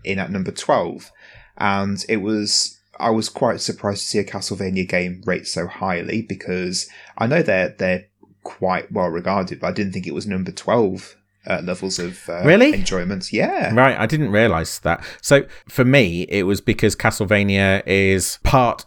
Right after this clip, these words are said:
Speaker 2: of the name of a genre, Metroidvania
Speaker 1: Well,
Speaker 2: games.
Speaker 1: yeah, I get that.
Speaker 2: Mm. And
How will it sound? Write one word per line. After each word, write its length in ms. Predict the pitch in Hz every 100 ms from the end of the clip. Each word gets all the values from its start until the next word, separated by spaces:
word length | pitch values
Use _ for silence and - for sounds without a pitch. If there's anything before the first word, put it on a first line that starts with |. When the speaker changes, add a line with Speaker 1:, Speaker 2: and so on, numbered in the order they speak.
| -
Speaker 2:
of 400 | 107 85 85 -
the 380 | 92 107 104 107 -
name 440 | - 101 127 165 156
of 100 | 131
a 80 |
genre, 460 | 127 135 131 85 76
Metroidvania 800 | - 143 - 139 120 127 127 117 117
Speaker 1:
Well, 100 | 143
Speaker 2:
games. 480 | 107 78 73 - - - -
Speaker 1:
yeah, 360 | 170 156 82 80
I 100 | 113
get 300 | 123 117 -
that. 420 | 67 52 - - -
Speaker 2:
Mm. 360 | 135 160 101 76
And 580 | 135 151 78 95 -